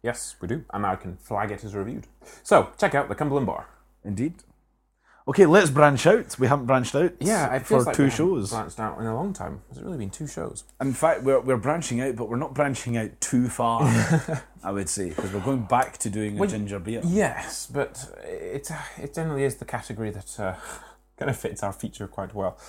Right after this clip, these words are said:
Speaker 2: It does,
Speaker 1: Um,
Speaker 2: but, but, uh, well, well, I'll discuss what I was going to say about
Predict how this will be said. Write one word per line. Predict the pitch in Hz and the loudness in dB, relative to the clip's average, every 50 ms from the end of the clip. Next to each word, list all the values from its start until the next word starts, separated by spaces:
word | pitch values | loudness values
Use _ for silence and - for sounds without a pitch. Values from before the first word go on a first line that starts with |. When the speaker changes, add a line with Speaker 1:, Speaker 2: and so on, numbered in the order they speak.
| - - - | -14 -8 -6
Speaker 2:
It | 123 113 | -2 0
does, | 156 147 120 104 | 2 2 4 6
Speaker 1:
Um, | 127 131 131 | 6 6 6
Speaker 2:
but, | 135 135 117 117 117 - | 6 4 2 -2 -4 -2
but, | 131 127 117 - - | -2 -2 0 0 -2
uh, | 131 123 123 123 120 120 117 117 - - - - - - _ _ | -2 0 0 0 -2 -2 -2 -4 -6 -8 -12 -18 -20 -20 _ _
well, | - 113 110 90 - - | -8 -8 -8 -8 -8 -8
well, | 98 95 | -6 -6
I'll | 92 95 98 | -4 -6 -6
discuss | 90 98 - - - 110 - - | -8 -10 -12 -10 -8 -10 -10 -10
what | - 76 | -10 -10
I | |
was | 82 90 82 | -10 -12 -12
going | - 95 95 98 95 85 | -10 -8 -8 -8 -8 -10
to | - 82 | -12 -14
say | - - 87 | -12 -12 -10
about | 85 - 110 92 - | -10 -10 -10 -12 -14